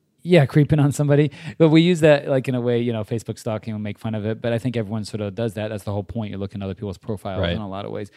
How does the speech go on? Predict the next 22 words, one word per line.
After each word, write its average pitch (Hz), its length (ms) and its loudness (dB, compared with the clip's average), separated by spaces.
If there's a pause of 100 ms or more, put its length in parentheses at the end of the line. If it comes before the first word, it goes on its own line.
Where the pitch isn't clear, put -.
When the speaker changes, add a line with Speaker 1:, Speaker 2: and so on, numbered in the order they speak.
Speaker 2:
Yeah. 90 260 2
Speaker 1:
But, 147 140 4
like, 131 300 -2
yeah, 190 180 4
looking 131 300 0
at 123 80 0
an 120 160 0
old 117 480 2 (560)
girlfriend 127 400 2
from 123 100 0
high 120 160 2
school 120 560 0
or 113 80 4
Speaker 2:
Oh, - 40 8
Speaker 1:
something, 107 160 6
Speaker 2:
yeah. 101 260 6
Speaker 1:
if 123 160 -2
you're 127 80 -2
married, 123 260 2
like, 117 140 -2
I 123 80 -2
think, 123 340 -4